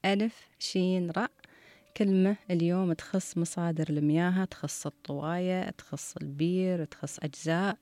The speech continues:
الطوي. آه، بشو كانوا يسحبون الدلو؟ بالحبل. هذا الحبل شو يسمونه؟ له اسم.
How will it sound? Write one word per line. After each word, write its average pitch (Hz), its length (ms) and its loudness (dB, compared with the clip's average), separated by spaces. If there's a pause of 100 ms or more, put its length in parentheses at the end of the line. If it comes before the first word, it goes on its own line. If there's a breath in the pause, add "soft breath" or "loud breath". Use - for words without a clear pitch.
الطوي. 185 540 -2 (680 loud breath)
آه، 143 460 -2
بشو 196 320 -2
كانوا 170 400 2
يسحبون 170 540 -2
الدلو؟ 165 420 -2 (680)
بالحبل. 165 520 -2
هذا 156 220 -2
الحبل 170 360 -2
شو - 120 -4
يسمونه؟ 165 560 0 (800 soft breath)
له 180 160 4
اسم. 156 400 -2